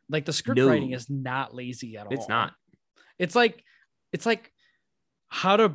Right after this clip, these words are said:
Speaker 1: like, if they made a movie, like, if they did a Prison Break movie, I want the people who did the National Treasures movies to make that movie, 'cause I would believe they wrote the blueprint on how to escape from prison.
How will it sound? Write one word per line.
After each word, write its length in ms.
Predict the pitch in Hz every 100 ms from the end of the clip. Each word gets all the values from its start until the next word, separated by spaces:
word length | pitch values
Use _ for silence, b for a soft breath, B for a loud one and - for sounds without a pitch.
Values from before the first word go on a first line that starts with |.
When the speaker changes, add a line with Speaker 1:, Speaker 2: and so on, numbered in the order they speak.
| -
Speaker 1:
like, 160 | 196 202
if 100 | 196
they 120 | 311
made 120 | 359
a 40 | 196
movie, 320 | 185 196 220
like, 220 | 180 170
if 140 | 185 151
they 140 | 247
did 160 | 254 262
a 60 | -
Prison 340 | 185 180 165
Break 260 | 151 139 147
movie, 400 | 139 127 123 127
I 80 | 165
want 140 | 233 269
the 80 |
people 240 | 240 254 247
who 40 |
did 140 | 202 196
the 120 | 170
National 380 | 151 165 170 160
Treasures 320 | 147 143 165
movies 260 | 185 196 190
to 120 | 170
make 260 | 156 147 143
that 180 | 127 139
movie, 280 | 135 127
'cause 160 | 113 139
I 60 | 147
would 180 | 220 165
believe 480 | 160 147 170 165 135
they 120 | 151
wrote 420 | 135 135 151 147
the 80 | 147
blueprint 540 | 135 147 143 143 143 139
on 100 | 131
how 180 | 139
to 80 | 135
escape 340 | 120 - 135 -
from 140 | 113
prison. 480 | 127 120 107 92